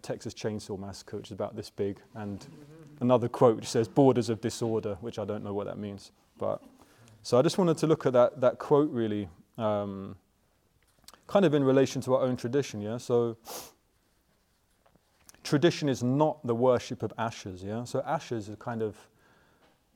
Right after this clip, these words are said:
wow, what are ashes? They're dead, aren't they? They're either something or someone who's reached the end of their existence in this world, and they're dust,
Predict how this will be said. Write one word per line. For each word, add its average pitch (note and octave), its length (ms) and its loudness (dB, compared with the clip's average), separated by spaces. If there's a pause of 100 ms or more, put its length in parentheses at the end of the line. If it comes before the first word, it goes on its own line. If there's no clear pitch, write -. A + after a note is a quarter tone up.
(280)
wow, C3 340 -12 (240)
what B2+ 160 -8
are D3 240 -6
ashes? F#2+ 500 -12
They're A2 120 -8
dead, A#2+ 360 -6
aren't B2 220 -12
they? G2 220 -12 (120)
They're A2 180 -8
either A#2 240 -4
something B2+ 460 -6
or G#2 80 -8
someone A2+ 600 -6 (320)
who's G#2 160 -10
reached A#2 280 -6
the C3+ 100 -6
end A#2 160 -4
of G2 100 -8
their A2 140 -2
existence G2+ 640 -10
in G2+ 60 -12
this G2 160 -16
world, - 360 -12 (800)
and A2 500 -4 (480)
they're A2 140 -6
dust, C3+ 560 -8